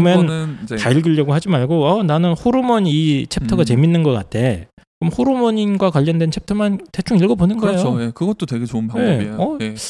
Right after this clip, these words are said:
Speaker 1: 유전자 관련된 챕터 한번 읽어볼까? 이런 식으로 본인이 흥미 가는 챕터 중심으로 몇 개만 골라서 읽는 겨-,
Speaker 2: 음.
Speaker 1: 방법이 하나가 있고요.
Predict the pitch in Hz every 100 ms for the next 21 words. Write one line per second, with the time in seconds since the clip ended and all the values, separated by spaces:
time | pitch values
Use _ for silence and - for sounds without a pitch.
0 | - - 139 202 196 190 170 165 165 160
1 | 156 165 - 175 151 160 120 127 147 143
2 | 233 285 135 165 156 123 92 - 135 175
3 | 175 170 262 254 226 220 208 165 143 165
4 | 156 - - 180 143 131 120 143 156 110
5 | - 160 160 117 127 160 147 117 117 110
6 | 110 120 113 120 113 117 170 147 98 -
7 | 101 139